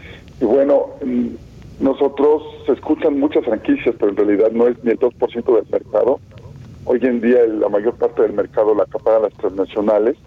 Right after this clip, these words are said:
con un costo aproximadamente de lo, de lo doble. O sea, el costo del, del,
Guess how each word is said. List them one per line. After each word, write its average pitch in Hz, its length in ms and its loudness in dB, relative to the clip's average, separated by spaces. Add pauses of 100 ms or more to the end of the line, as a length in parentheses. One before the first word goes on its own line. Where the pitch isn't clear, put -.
(580)
con 113 180 -2
un 127 80 2
costo 123 720 0
aproximadamente 110 680 -2
de 101 120 4
lo, 104 180 2
de 104 260 2
lo 107 100 2
doble. 120 440 2 (440)
O - 40 -20
sea, - 140 0
el - 460 -8 (440)
costo - 340 0
del, - 200 -2
del, - 300 -2